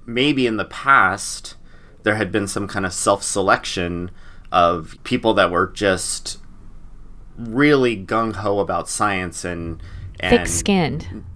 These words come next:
Speaker 1: y-, yeah, and knew that they wanted to do this. And now that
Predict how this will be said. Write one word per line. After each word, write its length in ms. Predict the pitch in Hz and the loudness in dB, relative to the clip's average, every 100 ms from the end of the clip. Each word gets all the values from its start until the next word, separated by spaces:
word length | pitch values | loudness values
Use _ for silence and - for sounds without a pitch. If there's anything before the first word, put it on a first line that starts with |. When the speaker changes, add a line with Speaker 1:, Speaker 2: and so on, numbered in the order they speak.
| - | -14
Speaker 1:
y-, 220 | 113 110 | -8 -6
yeah, 300 | 104 123 98 | 0 4 4
and 180 | 104 113 | 2 -2
knew 280 | 131 165 156 | 4 6 4
that 160 | 120 117 | 2 -4
they 100 | 104 | -4
wanted 300 | 101 98 92 | -4 -6 -8
to 80 | |
do 240 | 87 104 110 | -4 -2 -2
this. 340 | 92 87 - | -2 -4 -6
And 220 | - 101 | -6 -4
now 320 | 110 123 127 107 | 2 4 4 4
that 320 | 104 90 | 0 -2